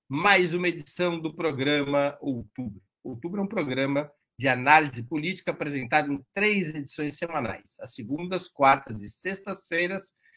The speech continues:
sempre das dezenove às vinte horas. Cada edição com um trio fixo de convidados, homens e mulheres de diversas orientações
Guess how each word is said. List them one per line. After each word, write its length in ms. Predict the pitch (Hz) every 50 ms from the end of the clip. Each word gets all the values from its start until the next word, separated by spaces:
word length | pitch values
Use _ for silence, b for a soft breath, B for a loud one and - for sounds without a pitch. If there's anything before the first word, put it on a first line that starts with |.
| _ _ _
sempre 460 | - - - - 185 185 185 180 180 165
das 260 | 147 135 131 - 123
dezenove 800 | 127 165 202 190 202 202 180 151 147 147 147 143 131 147 -
às 220 | - 135 131 120 113
vinte 260 | 123 131 123 - -
horas. 460 | 98 78 - - - - - - - _ _ _ _
Cada 240 | - 170 160 160 175
edição 500 | 190 180 - - - 226 226 233 247 233 - _ _ _ _ _ _
com 140 | _ - 226
um 120 | 220 202
trio 220 | 208 233 240 220 185
fixo 480 | - - - 220 226 220 202 - -
de 100 | 196 170
convidados, 680 | 170 - 185 175 160 147 135 147 117 110 104 - - -
homens 320 | - 143 151 147 143 117
e 20 | 135
mulheres 560 | 160 175 165 151 143 147 147 143 143 139 131
de 60 | 113
diversas 500 | 104 110 101 107 131 143 139 - 147 139
orientações 880 | 135 131 131 139 143 143 156 143 - - - 123 123 127 127 120 123